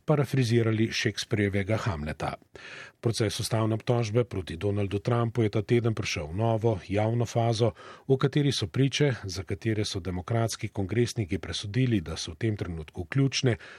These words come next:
nastopile tudi pred mikrofoni in kamerami. Bela hiša še zmeraj zavrača sodelovanje, zato ljudi,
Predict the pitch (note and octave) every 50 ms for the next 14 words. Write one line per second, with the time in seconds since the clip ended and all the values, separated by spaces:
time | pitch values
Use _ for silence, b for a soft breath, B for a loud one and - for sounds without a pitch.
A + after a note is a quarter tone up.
0 | B B B D3+ C3+ - - C#3+ B2 C3 C3 A#2+ A#2+ A#2 - - C3+ A#2+ A#2+ A2+
1 | - A2+ A2 - - - - B2 A#2+ - B2+ A#2 - - F2+ E2+ F2 F#2 F#2+ G2
2 | G2+ G2+ A2 - - D#2 D2 D2 D2 C#2+ C#2+ D2 D2 - D2 D2 - - _ _
3 | _ B B B B B B B B B B B2+ A#2 A2+ A2+ A2+ - - B2 A2+
4 | - - A#2+ - - A#2 G2 A#2 A#2 A2 A2+ G#2 F#2+ G2 E2+ E2+ E2+ E2+ D#2+ -
5 | F2+ - - G#2+ F#2+ G2 G2 G2+ G2+ A2+ A#2 B2 B2 B2 B2 A#2+ G#2+ F#2 F#2 D#2+
6 | - E2+ F2 F#2 E2+ E2+ F2 E2+ F2 A#2+ B2